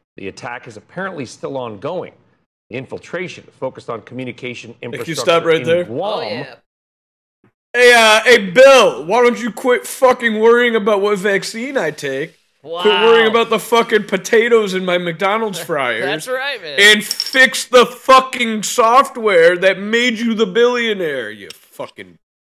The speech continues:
Speaker 3: Uh,
Speaker 2: Ugh. I'm
Speaker 3: yeah.
Speaker 2: supposed to take you as an expert on everything. You have yet to master the one thing you're supposed to be the master of.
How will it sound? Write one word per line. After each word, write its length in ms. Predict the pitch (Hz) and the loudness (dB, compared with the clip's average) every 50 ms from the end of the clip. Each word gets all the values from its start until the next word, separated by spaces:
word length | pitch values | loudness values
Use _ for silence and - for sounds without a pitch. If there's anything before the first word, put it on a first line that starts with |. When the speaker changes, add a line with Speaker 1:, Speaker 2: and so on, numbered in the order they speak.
| _ _ _ _ _ _ _ _ | _ _ _ _ _ _ _ _
Speaker 3:
Uh, 40 | - | -14
Speaker 2:
Ugh. 720 | 113 113 113 117 156 190 214 247 247 220 - - - - - _ _ _ _ _ - - | -12 -10 -6 -4 0 2 2 4 4 2 2 0 -4 -10 -16 _ _ _ _ _ -6 -2
I'm 100 | 202 220 | -2 0
Speaker 3:
yeah. 60 | 220 | 0
Speaker 2:
supposed 220 | - - 302 226 285 | 0 -2 -4 -4 -6
to 60 | 226 | -4
take 220 | - 269 262 - | -4 -4 -4 -2
you 140 | 247 262 254 | 0 2 2
as 120 | 254 233 240 | 2 2 2
an 100 | 214 196 | -2 -2
expert 560 | 202 202 220 220 - 208 226 233 240 208 196 | 0 0 0 -2 -4 -4 0 0 0 2 0
on 160 | 185 175 170 160 | -2 -4 -2 -2
everything. 680 | 185 196 185 185 170 156 131 139 131 127 123 120 - _ _ _ _ | -2 -2 0 -2 -4 -6 -8 -10 -10 -10 -10 -12 -16 _ _ _ _
You 220 | 165 202 247 262 294 | -6 -4 -2 -2 0
have 340 | 285 277 277 247 208 214 _ _ _ _ | 2 2 2 2 0 -6 _ _ _ _
yet 380 | - 220 220 254 294 285 285 - | -10 -4 -2 0 0 0 -2 -4
to 100 | 311 285 | -6 -4
master 500 | 254 247 247 226 226 220 - 196 190 180 | -2 -2 -2 0 -2 -4 -4 -4 -4 -2
the 120 | 180 185 | -2 -2
one 220 | 180 202 214 214 165 | -4 -4 -4 -4 -4
thing 180 | 202 202 196 | -4 -4 -4
you're 100 | 185 185 | -4 -6
supposed 240 | 185 185 170 190 170 170 | -6 -6 -8 -8 -8 -6
to 40 | |
be 80 | 170 170 | -6 -8
the 60 | 156 | -8
master 380 | 147 139 131 123 - - - 60 | -8 -10 -12 -14 -16 -18 -20 -20
of. 120 | - - | -20 -20